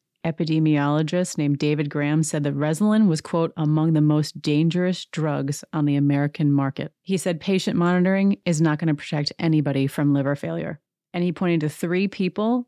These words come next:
who were monitored monthly, and they died. So it was available in the United States for about three years. Finally pulled around the year two thousand,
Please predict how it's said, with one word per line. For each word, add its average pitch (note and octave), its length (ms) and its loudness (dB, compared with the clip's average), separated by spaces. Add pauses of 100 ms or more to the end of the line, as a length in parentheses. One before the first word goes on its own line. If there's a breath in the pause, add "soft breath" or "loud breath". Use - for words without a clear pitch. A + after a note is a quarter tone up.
who G3+ 140 2
were F#3 220 4
monitored D3 500 2
monthly, D3 600 0 (460)
and E3 180 2
they D#3 100 2
died. B2+ 360 -4 (520)
So A#3+ 180 -4
it A3+ 120 0
was C4 140 2
available D4 500 2
in A#3 140 2
the A3 60 6
United G#3+ 280 2
States G3 300 -2
for - 120 -6
about F3 320 -4
three F3 360 -2
years. D#3+ 840 2 (440)
Finally A#3+ 400 0
pulled G3 400 -2
around F3+ 200 2
the E3+ 100 4
year E3+ 180 2
two F3 260 -2
thousand, D3+ 840 0